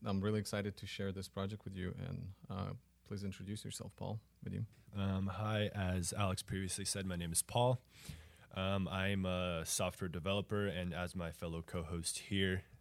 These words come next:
Speaker 2: um, residing in the greater Seattle area. Um, the reason I was interested in the news and the daily events that are going on around us is mostly because of my experience in college. Um,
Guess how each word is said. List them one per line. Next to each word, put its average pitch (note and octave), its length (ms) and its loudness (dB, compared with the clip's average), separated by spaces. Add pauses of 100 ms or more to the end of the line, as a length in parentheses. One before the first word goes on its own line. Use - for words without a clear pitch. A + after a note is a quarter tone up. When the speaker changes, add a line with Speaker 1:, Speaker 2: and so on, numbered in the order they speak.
(120)
Speaker 2:
um, E2+ 160 -4
residing F2+ 500 2
in E2+ 140 0
the D#2+ 380 0 (240)
greater D#2+ 220 0
Seattle D#2 440 -2
area. G#2 460 4 (540)
Um, A#2 240 4
the A#2+ 80 6
reason D3 520 6 (380)
I G3+ 80 2
was G3+ 320 2
interested G2+ 800 2
in F2 380 -2
the F2 100 -4 (760)
news G2+ 500 6
and E2+ 180 -2
the E2 80 -6
daily F#2 380 0
events F2 300 0
that F2 100 -2
are F2 80 0
going F2 320 0
on F2 160 0
around G2 260 4
us A2+ 200 4
is F2 260 0 (400)
mostly D3+ 300 12
because B2 280 6
of A2+ 60 4
my G#2 140 6
experience G2+ 440 2
in F2+ 80 0
college. F#2+ 600 4 (180)
Um, E2+ 400 4